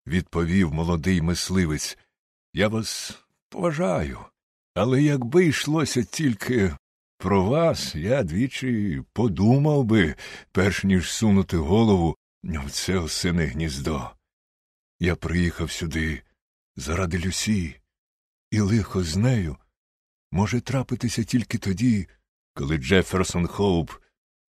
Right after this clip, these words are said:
перестане топтати ряст". "А що нам робити?" "Завтра ваш останній день, і якщо сьогодні вночі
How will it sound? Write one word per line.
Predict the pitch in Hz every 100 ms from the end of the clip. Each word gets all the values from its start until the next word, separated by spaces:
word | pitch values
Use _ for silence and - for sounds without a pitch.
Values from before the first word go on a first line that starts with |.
| _
перестане | 71 76 - - 76 73 71
топтати | 73 - - - - 71
ряст". | 69 - - - - - _ _ _ _ _ _ _ _ _ _
"А | -
що | 117 - 139 135 98 73 - - - -
нам | 123 113
робити?" | 131 131 101 - - - - _ _ _ _ _ _ _
"Завтра | 65 65 87 95 - 131 123 - _ _ _ _
ваш | - 73 -
останній | - - - 90 85 90 85
день, | 67 98 78 - - _ _ _ _ _ _ _ -
і | 76
якщо | 78 - 90
сьогодні | 82 87 87 80 85
вночі | 82 87 - 92 69